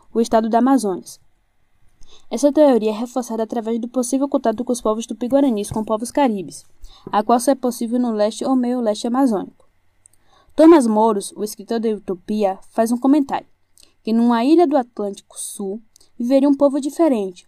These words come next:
homens e mulheres solidários uns aos outros, sem diferenças sociais ou econômicas. Segundo ele, essa informação foi retirada de uma conversa com irlandeses, que haviam estado no Brasil, e esses povos solidários são simplesmente os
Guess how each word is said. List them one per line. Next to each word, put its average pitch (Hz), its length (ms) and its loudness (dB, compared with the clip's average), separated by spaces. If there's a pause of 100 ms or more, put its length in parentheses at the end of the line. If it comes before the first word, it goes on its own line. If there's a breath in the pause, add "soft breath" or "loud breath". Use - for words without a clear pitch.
(120)
homens 277 360 2
e 262 60 0
mulheres 196 400 -2
solidários 185 640 -6
uns 247 160 -2
aos 294 180 2
outros, 196 380 -4 (260 soft breath)
sem 220 140 -4
diferenças 233 460 0
sociais 233 420 2
ou 254 60 4
econômicas. 269 680 -2 (420 soft breath)
Segundo 247 520 2
ele, 196 280 -2
essa 208 200 -8
informação 220 420 -4
foi 226 140 -2
retirada 220 460 0
de 214 120 -4
uma 240 100 0
conversa 214 360 -4
com 240 140 -4
irlandeses, 233 640 0 (380 soft breath)
que - 100 -4
haviam 208 240 0
estado 220 300 0
no 220 80 0
Brasil, 214 540 0
e 240 100 0
esses 240 240 -4
povos 233 220 0
solidários 202 440 0
são 233 120 -6
simplesmente 254 520 -4
os 247 280 -4